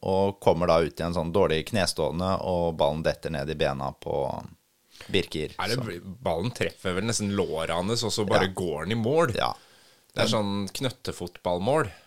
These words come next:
Speaker 1: Ja da.
Speaker 2: Jeg ble truffet av ballen, så skåret jeg.
Speaker 1: Ja, men det er, det er, det er rett og slett sånt som skjer, og, eh, det er, de spiller, eh, de spiller godt i duellen med Mats Nilsen før der. Det er jo det her som gir situasjonen,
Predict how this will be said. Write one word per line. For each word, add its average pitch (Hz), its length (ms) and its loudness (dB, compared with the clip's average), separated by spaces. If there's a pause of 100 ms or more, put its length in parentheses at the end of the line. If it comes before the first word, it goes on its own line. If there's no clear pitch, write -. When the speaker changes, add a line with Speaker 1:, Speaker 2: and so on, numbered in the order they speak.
Speaker 1:
Ja 92 160 6
da. - 20 8
Speaker 2:
Jeg 104 120 8
ble 101 120 4
truffet - 420 -2
av 101 100 2
ballen, 95 320 2
så 98 140 -4
skåret 95 400 0
jeg. 110 200 -2 (200)
Speaker 1:
Ja, 82 240 4
men 117 140 2
det 120 100 8
er, 101 140 6
det 90 180 4
er, 87 300 8 (160)
det 82 60 0
er 98 120 8
rett 90 180 4
og 98 80 0
slett 90 160 0
sånt 87 180 -2
som 92 120 -4
skjer, 107 380 6
og, 92 380 6 (400)
eh, 90 400 4
det 85 80 2
er, 98 360 8
de 110 180 0
spiller, 101 420 4
eh, 101 320 2 (840)
de 90 120 -10
spiller 110 260 4
godt 117 440 2
i 104 160 6
duellen 92 360 6
med 90 140 0
Mats 92 260 0
Nilsen 82 380 -2
før 78 140 2
der. 95 140 4
Det 87 120 6
er 85 120 6
jo 80 60 -4
det 85 180 2
her 78 180 2
som 85 380 -4 (640)
gir 80 380 -4
situasjonen, 82 640 -4